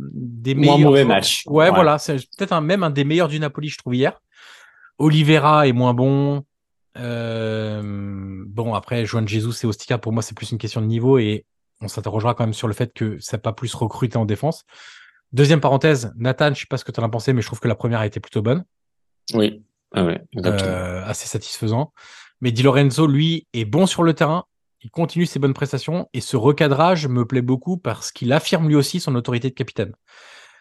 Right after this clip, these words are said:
Speaker 1: En essayant aussi de recompacter tout le monde et en laissant pas les, des, des brebis s'égarer à des comportements que lui juge, euh, non nécessaires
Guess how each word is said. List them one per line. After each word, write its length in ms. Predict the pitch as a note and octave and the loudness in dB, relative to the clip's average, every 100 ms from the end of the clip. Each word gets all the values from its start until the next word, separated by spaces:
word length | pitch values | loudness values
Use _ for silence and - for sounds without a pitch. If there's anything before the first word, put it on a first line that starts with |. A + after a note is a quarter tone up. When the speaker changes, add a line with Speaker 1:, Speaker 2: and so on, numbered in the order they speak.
| _ | _
Speaker 1:
En 140 | A2+ A#2+ | -2 -2
essayant 280 | - C#3 | 2 4
aussi 200 | C#3+ - | 4 0
de 120 | D3+ B2+ | 0 2
recompacter 540 | G#2+ C3+ C#3 C#3 C3+ | 2 0 0 -2 -2
tout 100 | B2+ | -2
le 60 | D3 | -2
monde 180 | F3 | 0
et 60 | C3 | 0
en 80 | B2 | 0
laissant 280 | A#2+ - B2 | -2 -6 -4
pas 140 | D#3 | -4
les, 400 | D3+ B2+ A#2 A2+ | -2 -2 0 -4
des, 260 | G#2+ A#2 A#2 | -4 -6 -4
des 180 | A2 | -4
brebis 340 | A#2 A2 C#3 D3+ | 0 0 0 0
s'égarer 540 | - B2 B2 C3+ D#3 _ _ _ _ - | -2 2 2 0 -4 _ _ _ _ -12
à 100 | A2+ | -6
des 140 | A#2 | -4
comportements 560 | C3 A2+ A2+ - C3+ D#3 | -2 -2 -2 0 0 -2
que 240 | - B2 | -2 -2
lui 420 | A2+ A2+ D3 F3+ - | 0 0 -2 -4 -8
juge, 540 | A#2 A2 D3+ D3+ C#3+ - A#2 | -8 -2 -2 -2 -8 -12 -10
euh, 460 | A2+ G#2+ G#2 G2 F#2+ F2+ E2+ E2+ E2+ E2 - - _ _ _ | -8 -6 -6 -8 -10 -12 -14 -14 -14 -16 -20 -20 _ _ _
non 260 | A2+ C3 E3+ | 2 4 6
nécessaires 720 | F3 D3 C#3+ - D3+ D#3 - | 6 2 -2 0 0 0 -10